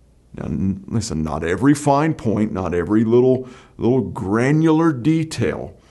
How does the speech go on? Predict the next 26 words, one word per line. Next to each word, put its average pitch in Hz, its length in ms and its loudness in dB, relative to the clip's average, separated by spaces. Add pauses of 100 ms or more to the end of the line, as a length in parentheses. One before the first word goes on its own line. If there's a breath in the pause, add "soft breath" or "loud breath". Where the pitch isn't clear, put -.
(180 loud breath)
but 131 140 2
you're 165 120 4
saying 165 360 0
that, 131 320 -2 (560 soft breath)
"I 127 120 -2
accept 139 360 0
this 131 160 -2
teaching. - 460 -4 (580)
I 143 120 0
believe 175 420 4
in 135 80 2
this 107 180 0
teaching. - 480 -8
I - 60 -4
believe 160 260 6
in 180 80 2
what 180 180 6
we 170 120 2
do 160 240 4
here. 95 360 -2 (160 loud breath)
I 127 80 2
believe 175 340 4
that 165 100 2
God 151 520 2
is 147 200 6
orchestrating 123 960 2